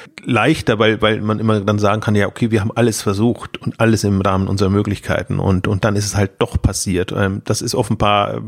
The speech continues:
psychologisch <laughs> nochmal ein anderes Moment. Für mich unterscheidet es aber nicht, ob ich jetzt, äh, irgendwann eine, eine, eine Pleite rutsche oder vorher klare Schnitte gemacht habe, aber dann noch mein Schicksal selber in der Hand habe. Da f-, im Zweifel ist immer das, das, das, das Erste der Weg.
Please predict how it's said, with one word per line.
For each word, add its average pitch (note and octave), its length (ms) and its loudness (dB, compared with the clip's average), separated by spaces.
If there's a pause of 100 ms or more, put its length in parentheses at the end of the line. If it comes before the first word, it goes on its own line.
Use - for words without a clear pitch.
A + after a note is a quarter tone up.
psychologisch A2 840 0 (120)
<laughs> D3 120 -2
nochmal C3+ 260 0
ein C3+ 120 -2
anderes B2 340 -2
Moment. A#2+ 440 -2
Für - 300 0
mich C#3 160 4
unterscheidet B2+ 440 4
es G#2 60 -6
aber G#2 140 0
nicht, G2 200 -4
ob A2 120 -2
ich G#2 80 0
jetzt, - 240 0 (400)
äh, B2+ 60 -6 (140)
irgendwann B2+ 380 0
eine, A2+ 120 0
eine, G#2 160 -4
eine G#2+ 180 -4
Pleite A2+ 400 2
rutsche G#2 400 0 (360)
oder A#2+ 220 4
vorher C3 380 2
klare G2 320 0
Schnitte G#2+ 360 -2
gemacht G#2 440 0
habe, A2 240 0
aber G#2 120 0
dann A2+ 340 0
noch G#2 140 0
mein G2 160 0
Schicksal F#2+ 360 -2
selber A#2 240 4
in F2+ 40 -4
der D#2 120 -4
Hand F#2+ 240 -4
habe. G#2+ 260 2 (300)
Da G#2 80 2
f-, - 340 -10 (240)
im A2 100 -2
Zweifel A2 440 2
ist - 100 -6
immer A#2 220 2
das, G#2 260 -6
das, - 220 -6
das, - 320 -8
das - 160 -6
Erste - 380 -2
der F2+ 200 -2
Weg. G2 320 -2